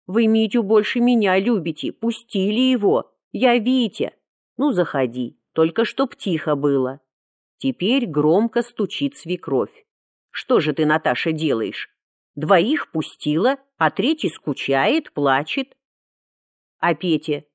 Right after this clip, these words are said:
«Я буду с девочками в куклы играть. Я буду их папой». И так часу не прошло, как все опять вместе. Что с ними делать?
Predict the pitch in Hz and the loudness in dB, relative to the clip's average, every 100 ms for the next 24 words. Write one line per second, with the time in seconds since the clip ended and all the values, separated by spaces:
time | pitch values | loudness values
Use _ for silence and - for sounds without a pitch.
0 | _ _ 240 254 285 247 233 208 285 262 | _ _ 0 2 2 0 0 0 2 2
1 | 247 - 262 262 - 277 254 247 226 196 | -2 0 0 0 -2 -2 -2 0 -2 0
2 | 180 180 143 _ _ - 247 254 320 302 | 0 0 -2 _ _ -2 2 4 4 4
3 | 302 - - 208 151 - - _ _ _ | 2 0 2 4 4 0 -12 _ _ _
4 | _ _ _ - 160 262 302 - _ _ | _ _ _ -6 -2 2 2 0 _ _
5 | - - 185 165 175 160 147 147 143 - | -6 0 2 2 -2 -2 0 0 -2 -2
6 | 196 269 294 _ - 165 143 - - 254 | 0 0 -2 _ -4 -2 -2 -8 -4 -2
7 | 220 - 180 190 123 117 120 120 - - | -2 -2 -2 -4 -6 -4 -4 -4 -12 -20
8 | _ _ _ - - 330 - 120 113 113 | _ _ _ -14 -4 -4 -2 -4 -4 -4
9 | 120 113 120 | -2 -2 -4